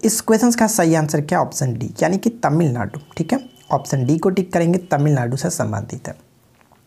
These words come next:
अगला प्रश्न ये कि कौन सा देश दो हज़ार बीस के अंत तक आर्थिक, जलवायु तथा पर्यावरण पर नज़र रखने के लिए आर्कटिक एन नामक उपग्रह लॉन्च करेगा?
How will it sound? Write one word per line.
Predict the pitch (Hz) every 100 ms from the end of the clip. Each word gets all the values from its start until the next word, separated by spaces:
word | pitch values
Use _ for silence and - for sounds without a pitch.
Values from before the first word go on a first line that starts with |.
| - - - - - -
अगला | 170 226
प्रश्न | 240 254 247
ये |
कि | 240 277
कौन | - 185
सा | 196 226
देश | 170 131 143 - -
दो | 127 190
हज़ार | 220 247
बीस | 185 202 202
के | 220
अंत | - 190 196
तक | 151 120 - - - _ -
आर्थिक, | 170 180 254
जलवायु | 226 190 170 180
तथा | 196 190 202
पर्यावरण | 202 160 156 180 202
पर | -
नज़र | 175 131 147 196
रखने | 170 - 120
के | -
लिए | 120 147 - - - - -
आर्कटिक | 185 247 233 262 -
एन | 214 233
नामक | 180 165 196 -
उपग्रह | - 156 165
लॉन्च | 139 123 170
करेगा? | - 131 - -